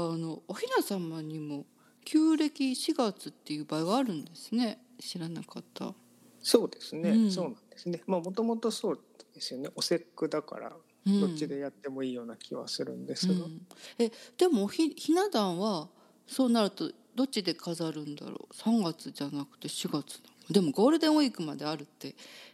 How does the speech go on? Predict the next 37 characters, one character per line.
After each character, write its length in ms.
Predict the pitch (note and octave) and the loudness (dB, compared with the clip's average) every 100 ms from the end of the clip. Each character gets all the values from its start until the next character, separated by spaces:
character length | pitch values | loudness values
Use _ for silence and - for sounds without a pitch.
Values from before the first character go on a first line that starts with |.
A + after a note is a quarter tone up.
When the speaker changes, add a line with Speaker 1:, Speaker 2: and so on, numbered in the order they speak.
| _ | _
Speaker 1:
え 80 | E3+ | 0
っ 100 | - | 0
と、 100 | - - - - - _ | -6 -12 -16 -20 -20 _
<laughs> 500 | _ - - - - | _ -14 -10 0 6
マ 80 | |
リ 100 | G#3 | 8
ア 80 | F#3 | 8
さ 140 | - E3 | 6 2
ん 80 | |
は 160 | E3 D#3 - - | 0 -4 -6 -6
言 120 | F#3+ | -6
っ 20 | |
て 140 | - C4 | 8 8
ま 140 | G#3 | 8
し 100 | - | 2
た 80 | D#3 | -2
ね、 320 | D#3+ G3 - | 0 -2 -2
今。 160 | F3+ E3+ | -4 -2
Speaker 2:
う 40 | |
ん。 40 | D#3 | -2
Speaker 1:
う 40 | |
ん。 500 | B2+ B2+ E3+ D#3 D#3+ - - - - - | -2 -4 -4 -4 -8 -16 -20 -20 -14 -6
あ 460 | D#3+ D3+ D3 C#3+ | -2 -2 -2 -4
の、 160 | D3 - - - - | -6 -10 -14 -18 -4
し 220 | - - - | -2 -2 -8
け 300 | - - C#4 | -6 4 6
る 320 | B3 G#3 F#3 | 6 4 0
し 320 | - - F#3+ - | -4 -4 -4 -4
と 180 | - | -2
か 140 | E3 D#3+ | -2 -2
っ 40 | |
て 160 | - D#3+ | -4 -2
い 40 | |
う、 40 | E3+ | -2
す 120 | A#3+ | 4
ご 80 | |
い、 60 | C4 | 4